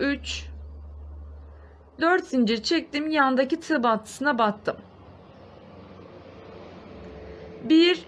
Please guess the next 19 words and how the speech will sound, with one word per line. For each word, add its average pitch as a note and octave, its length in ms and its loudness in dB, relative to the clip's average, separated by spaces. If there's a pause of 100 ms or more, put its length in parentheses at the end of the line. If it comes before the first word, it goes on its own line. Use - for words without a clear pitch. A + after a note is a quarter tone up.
iki, D4+ 520 -2
üç, D4 380 -2
dört E4 240 4
zincir B3+ 360 0
çektim, C#4 440 -2
yandaki B3 480 2
tığ D4 200 0
battısına A#3 420 0
battım A#3 340 0
arkadaşlar. G#3 760 0 (560)
Bir, D#4 480 4
iki, D4 540 -2
üç, - 420 -2
dört D#4+ 220 4
zincir A#3 340 0
çektim. D4 440 -2
Yandaki C4+ 540 2
tığ C4 240 0
battısına B3 760 0